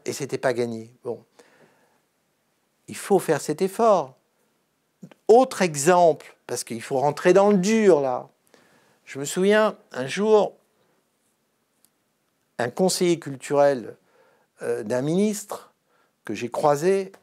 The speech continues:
qui était un juge, me disait : « Il faut que tu écrives un bouquin sur l-,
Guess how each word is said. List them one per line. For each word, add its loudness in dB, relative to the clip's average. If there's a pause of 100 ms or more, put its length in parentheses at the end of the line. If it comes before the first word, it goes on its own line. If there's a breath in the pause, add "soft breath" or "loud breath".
(340)
qui -12
était -10
un -6
juge, -6 (480)
me -6
disait : « 0 (600)
Il -14
faut -2
que -8
tu -4
écrives -6
un -4
bouquin -6 (500)
sur -8 (400)
l-, -14